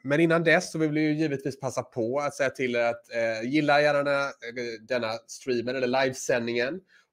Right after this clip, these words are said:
Och ställ gärna era frågor till oss eller våran gäst i kommentarerna. Det är roligare om vi har ett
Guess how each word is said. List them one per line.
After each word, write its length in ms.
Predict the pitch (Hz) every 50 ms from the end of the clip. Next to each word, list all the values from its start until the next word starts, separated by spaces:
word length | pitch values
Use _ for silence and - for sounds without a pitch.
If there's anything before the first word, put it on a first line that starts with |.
| _
Och 80 | 143 131
ställ 240 | - - 156 135 143
gärna 200 | 151 147 143 131
era 160 | 117 117 -
frågor 640 | - - - - 151 160 175 170 143 120 117 131 131
till 140 | - -
oss 320 | - 147 147 - - - 160
eller 140 | 139 131 127
våran 280 | 127 120 120 120 120
gäst 420 | 117 123 123 120 120 - - - 117
i 100 | 110 98
kommentarerna. 800 | - 113 107 113 120 117 - 135 123 117 110 120 127 127 120
Det 80 | 110 117
är 40 | 113
roligare 320 | 135 135 127 117 110 113
om 80 | 113 117
vi 60 | 113
har 160 | 110 113 107
ett 80 | 104